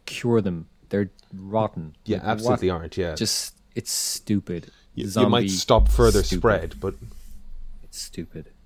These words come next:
Speaker 2: Okay, I, I didn't have an
Speaker 1: Stupid,
Speaker 2: issue
Speaker 1: and I
Speaker 2: with
Speaker 1: hate
Speaker 2: the
Speaker 1: it.
Speaker 2: concept of zombie pandemic. Like, it's kinda fine. Like, I was a little bit
Speaker 1: You
Speaker 2: like
Speaker 1: should, 'cause it's
Speaker 2: I was
Speaker 1: stupid, and I hate it.
Speaker 2: <laughs> I was a little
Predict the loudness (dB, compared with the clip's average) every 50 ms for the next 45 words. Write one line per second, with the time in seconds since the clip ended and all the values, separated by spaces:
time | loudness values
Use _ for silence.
0 | _ _ _ _ _ _ _ _ _ _ -20 -12 -2 -2 -2 -2 -2 -8 -8 -8
1 | -6 -6 -4 -2 -2 -4 -4 0 2 2 4 4 4 4 4 4 4 6 6 6
2 | 4 4 2 2 2 0 0 -2 -2 -2 -2 -2 -2 -4 -2 -2 -2 -2 0 -2
3 | -4 -4 -4 -8 -6 -6 -6 -6 -6 -6 -8 -8 -8 -8 -8 -6 -8 -8 -8 -10
4 | -14 -14 -14 -14 -14 -10 -10 -10 -8 -8 -8 -8 -8 -8 -10 -10 -10 -12 -14 -14
5 | -14 -14 -14 -12 -12 -12 -12 -12 -14 -14 -14 -20 -14 -6 -4 -2 -2 -2 -4 -6
6 | -8 -8 -6 -2 0 0 2 2 4 6 6 6 6 6 4 4 4 4 4 4
7 | 2 0 0 -4 -12 -20 -20 _ -12 -8 -8 -6 -6 -6 -4 -2 -4 -4 -4 0
8 | 0 2 2 2 0 -2 -6 -6 -8 -6 -6 -4 -4 -6 -6 -6 -4 -4 -4 -4
9 | -4 -6 -8 -10 -12 -16 _ _ -20 -20 -20 -20 -20 _ -20 _ -20 -20 -18 -18
10 | -18 -16 -16 -16 -16 -16 -18 -16 -14 -6 0 2 2 4 4 4 4 4 4